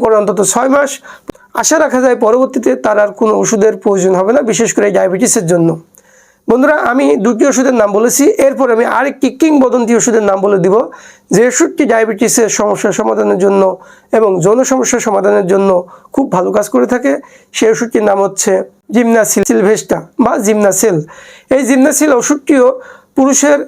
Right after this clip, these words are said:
যে কোনো ধরনের ডায়াবেটিসের জন্যই খুব কার্যকরী ওষুধ, এবং এই ওষুধটি মূলত পুরুষের যে ডায়াবেটিস রয়েছে এবং ইরেকটাইল ডিসফাংশন, লিঙ্গ সঠিকভাবে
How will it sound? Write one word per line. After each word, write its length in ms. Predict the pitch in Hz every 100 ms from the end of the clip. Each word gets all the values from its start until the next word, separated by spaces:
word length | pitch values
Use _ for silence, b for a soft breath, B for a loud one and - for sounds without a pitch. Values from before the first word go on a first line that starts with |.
| - -
যে 80 | 190 220
কোনো 140 | 262 262
ধরনের 300 | 226 233 233 220
ডায়াবেটিসের 540 | 190 196 202 254 269 208
জন্যই 280 | 202 220 254 -
খুব 100 | 262 -
কার্যকরী 420 | 196 175 220 240 254
ওষুধ, 220 | 262 277 269 277 B B B 214
এবং 120 | 226 226
এই 60 | 220
ওষুধটি 300 | 233 302 302 269
মূলত 240 | 247 226 233 214 B B B 190
পুরুষের 380 | 254 262 269 262 196
যে 100 | 214 202 - - _ -
ডায়াবেটিস 380 | 202 208 214 269 240
রয়েছে 260 | 220 185 226 196
এবং 120 | 196 214 359
ইরেকটাইল 360 | 226 254 285 233
ডিসফাংশন, 440 | 190 - 240 233 247
লিঙ্গ 140 | 196 196
সঠিকভাবে 360 | 185 185 190 196